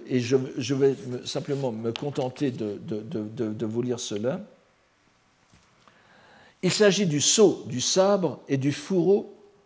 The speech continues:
de Fudomyo. Nous reviendrons là-dessus. Le sabre est l'épée précieuse, c'est la personne du roi.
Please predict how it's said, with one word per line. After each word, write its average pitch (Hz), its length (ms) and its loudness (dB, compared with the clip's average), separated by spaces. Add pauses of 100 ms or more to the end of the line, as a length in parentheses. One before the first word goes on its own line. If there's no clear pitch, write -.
(100)
de 170 400 0
Fudomyo. 123 840 0 (500)
Nous 151 80 -18
reviendrons - 320 -10
là-dessus. - 300 -16 (440)
Le 147 120 4
sabre 185 560 2
est 143 160 8
l'épée 139 340 2
précieuse, 98 720 -8 (320)
c'est - 180 0
la 143 100 2
personne 175 440 0
du 131 120 0
roi. 104 460 -4